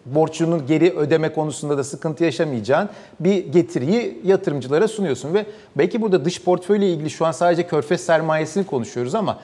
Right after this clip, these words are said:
yapılan iletişimlerle işte geçtiğimiz hafta Amerika, sen oradaydın. Ondan sonra diğer ölçeklerde baktığımız hani Avrupa'sı, işte Japon samuray piyasası, bunu çeşitlendirmek adına atılmış olan çeşitli adımlar söz konusu.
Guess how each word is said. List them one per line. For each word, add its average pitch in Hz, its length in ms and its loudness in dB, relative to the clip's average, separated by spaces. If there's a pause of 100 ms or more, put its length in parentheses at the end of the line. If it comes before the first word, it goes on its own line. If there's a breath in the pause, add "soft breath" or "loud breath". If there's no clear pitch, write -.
(140 loud breath)
yapılan 143 320 0
iletişimlerle 160 560 -4
işte 131 140 -8
geçtiğimiz 131 420 -6
hafta 120 260 -2
Amerika, 131 400 0
sen 131 160 0
oradaydın. 135 560 -2 (280 loud breath)
Ondan 131 420 0
sonra 131 360 -4
diğer 151 240 2
ölçeklerde 143 760 0
baktığımız 135 340 -2
hani 135 160 -2
Avrupa'sı, 143 840 -2 (120)
işte 113 260 -8
Japon 131 380 0
samuray 139 440 -2 (220)
piyasası, 131 600 -2 (280 loud breath)
bunu 185 140 0
çeşitlendirmek 180 800 0
adına 160 300 0
atılmış 175 500 -2
olan 165 180 0
çeşitli 170 400 -2
adımlar 170 420 0 (260 loud breath)
söz 185 320 2
konusu. 131 400 -4